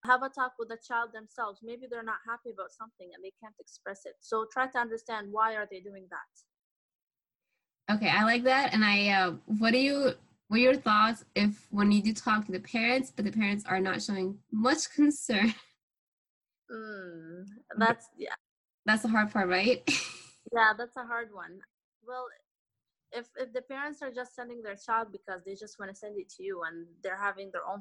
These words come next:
Speaker 1: free time, then have a talk with the child and the children will listen, especially if they like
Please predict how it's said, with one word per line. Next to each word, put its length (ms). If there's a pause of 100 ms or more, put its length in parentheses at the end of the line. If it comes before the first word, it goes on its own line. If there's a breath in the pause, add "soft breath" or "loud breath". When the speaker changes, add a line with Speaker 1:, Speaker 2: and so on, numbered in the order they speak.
Speaker 1:
free 260
time, 280 (340 soft breath)
then 180
have 180
a 60
talk 280
with 100
the 80
child 400
and 140
the 160
children 300
will 120
listen, 380 (280)
especially 380
if 100
they 120
like 240